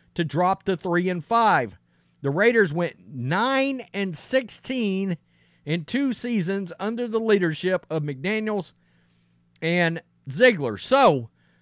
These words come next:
Antonio Pierce, that's right, the former New York Giant, he is, he is now the interim head coach, Champ Kelly. Good God, is he related to Chip Kelly? <laughs> Champ Kelly is the interim general manager. Now, nothing happened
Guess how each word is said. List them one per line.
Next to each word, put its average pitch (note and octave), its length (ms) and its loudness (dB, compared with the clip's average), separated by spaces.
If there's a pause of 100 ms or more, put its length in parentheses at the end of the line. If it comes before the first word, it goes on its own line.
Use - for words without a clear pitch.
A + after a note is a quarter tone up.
(140)
Antonio E3+ 580 2
Pierce, C4+ 460 4
that's E3 200 -4
right, B3 260 2
the F3 120 -8
former A3+ 280 -2
New A3+ 140 0
York A#3+ 300 2
Giant, G#3 420 0
he A3+ 220 0
is, G#3 340 -2 (380)
he F3 140 -2
is G3+ 120 0
now F3 300 0
the A3 140 -4
interim A3+ 440 -2
head A3 240 0
coach, A3 440 -2
Champ - 360 -6
Kelly. G#3+ 480 0 (800)
Good D#3 200 -2
God, E3+ 280 4
is A#2 160 -2
he G3 100 -2
related D#3+ 440 0
to A#2 100 -4
Chip A3 320 -6
Kelly? A3 400 0 (120)
<laughs> D3 160 -14
Champ B3+ 400 -4
Kelly F3+ 460 0 (320)
is E3 160 -2
the F3+ 240 -4
interim A3 420 0
general G3 340 0
manager. G3+ 500 2
Now, C3+ 340 -2
nothing G#3 420 0
happened F#3+ 480 -2